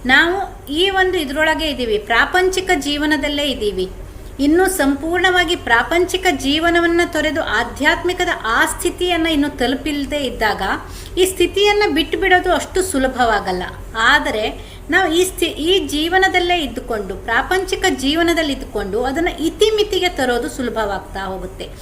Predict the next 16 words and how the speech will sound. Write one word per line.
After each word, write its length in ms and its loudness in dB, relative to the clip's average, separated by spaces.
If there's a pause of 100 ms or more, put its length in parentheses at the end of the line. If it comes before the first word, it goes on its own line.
(260)
ನಿಧಾನವಾಗಿ 800 2
ಆ 180 0
ಮೋಹವನ್ನ 640 2 (120)
ಕಡಿಮೆ 300 -2
ಮಾಡ್ತಾ 420 -4
ಹೋಗೋದು, 720 -8 (320)
ನಮ್ಮೊಳಗಿನ 640 4 (160)
ದ್ವೇಷವನ್ನ, 600 2
ಯಾರದ್ದೇ 720 2
ಕುರಿತಾಗಿ 600 -2
ದ್ವೇಷ 320 0
ಇರ್ಲಿ, 360 -6 (720)
ಏನೇ 420 4
ವಿಷಯಕ್ಕೆ 460 2
ದ್ವೇಷ 360 2
ಇರ್ಲಿ, 300 -2